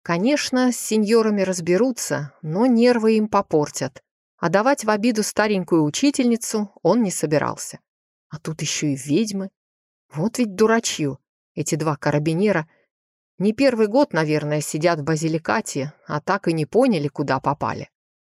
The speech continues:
Ладно, один звонок, и женщин не тронут. И за расследованием проследят. Но кого отправить для поднятия духа двух учительниц? И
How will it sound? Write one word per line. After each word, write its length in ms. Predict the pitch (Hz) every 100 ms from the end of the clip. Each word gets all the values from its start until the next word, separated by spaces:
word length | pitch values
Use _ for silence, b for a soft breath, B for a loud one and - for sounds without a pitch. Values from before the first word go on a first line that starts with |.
| _ _ -
Ладно, 500 | 165 156 143 147 143
один 280 | 151 190
звонок, 540 | 156 156 165 220 277 -
и 40 |
женщин 460 | 160 202 202 - 170
не 100 | 170
тронут. 640 | 165 165 151 131 - - _ _ _
И 220 | - 277 269
за 160 | 180
расследованием 800 | 175 156 - 147 139 - 135 131
проследят. 580 | - 139 - 139 131 120 _ _ _ _ _ _ -
Но 120 | 165
кого 380 | 160 175 220 269
отправить 720 | - - 226 233 202 - - _ -
для 140 | 190
поднятия 640 | 196 185 196 220 - 196
духа 380 | 180 247 285 156
двух 300 | 147 151 -
учительниц? 720 | 143 - 139 - 127 135 - - _ _ _ _ _ _ _
И 140 | 156